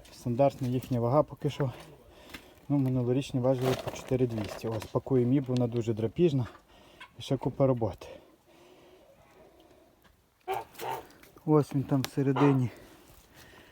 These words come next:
Чотири триста. Вибрали ми цього селезня.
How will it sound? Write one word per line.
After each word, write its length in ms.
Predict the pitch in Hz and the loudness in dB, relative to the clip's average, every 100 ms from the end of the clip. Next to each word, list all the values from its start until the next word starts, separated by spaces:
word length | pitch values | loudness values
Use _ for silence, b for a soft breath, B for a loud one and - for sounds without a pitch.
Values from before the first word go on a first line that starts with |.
| B B - | B B -10
Чотири 440 | 139 - 147 135 | -4 2 4 2
триста. 500 | - 139 117 - 113 B B B B B _ B B B B B B - | 2 0 0 -4 -12 B B B B B _ B B B B B B 2
Вибрали 360 | 139 123 135 | 2 6 6
ми 80 | 135 | 6
цього 280 | 131 147 135 | 4 4 4
селезня. 540 | - 175 170 165 165 | 4 4 4 4 4